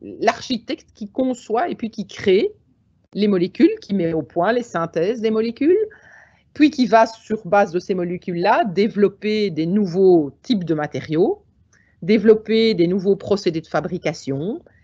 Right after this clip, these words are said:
des procédés de purification, de séparation. D'autres chimistes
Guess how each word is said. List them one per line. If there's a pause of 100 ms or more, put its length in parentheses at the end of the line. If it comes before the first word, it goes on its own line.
(300)
des
procédés
de
purification,
de
séparation. (840)
D'autres
chimistes